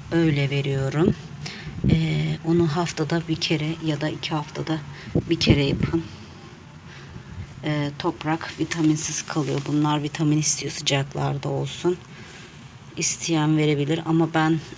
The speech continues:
e, sadece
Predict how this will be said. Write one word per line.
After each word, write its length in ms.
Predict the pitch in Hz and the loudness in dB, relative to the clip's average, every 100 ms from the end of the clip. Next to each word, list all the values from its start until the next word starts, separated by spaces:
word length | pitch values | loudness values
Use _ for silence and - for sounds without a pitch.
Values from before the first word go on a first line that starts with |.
| - | -4
e, 560 | 156 151 151 151 151 147 - - - - - - - - - - - - - - | 0 2 2 2 0 -2 -6 -16 -20 -20 -20 -20 -6 -6 -6 -14 -14 -12 -14 -8
sadece 640 | - 190 156 143 156 | 2 4 4 4 2